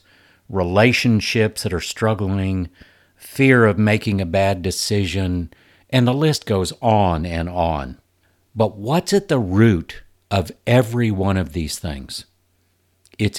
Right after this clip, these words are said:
emotions and how those emotions impact us. So let me share a story with you. When I started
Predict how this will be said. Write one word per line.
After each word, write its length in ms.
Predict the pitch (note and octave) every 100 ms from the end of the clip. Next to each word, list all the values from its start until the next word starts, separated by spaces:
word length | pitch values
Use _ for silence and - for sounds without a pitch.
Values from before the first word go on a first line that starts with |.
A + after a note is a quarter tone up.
| -
emotions 840 | G#2+ G2+ G#2 C#3+ - D2 B1+ - - _ -
and 200 | A2+ F#2
how 440 | - - C#3+ D#3
those 340 | C#3 B2 A#2 A#2+
emotions 840 | G2 G2+ B2 A2+ G2+ E2+ E2 - - _ _ -
impact 600 | A2+ A#2+ - F#2+ D#2+ -
us. 440 | F2 D2+ - - - _ _ _ _ _ _ - - -
So 140 | -
let 60 | G3
me 80 | G#3
share 260 | - B2+
a 60 | G#2+
story 480 | - A#2 F#2+ F2 E2
with 260 | E2+ -
you. 140 | G2+ D#2
When 160 | F2+
I 180 | A2+ D3+
started 760 | D3+ - - G2+ G2+ G2 D#2+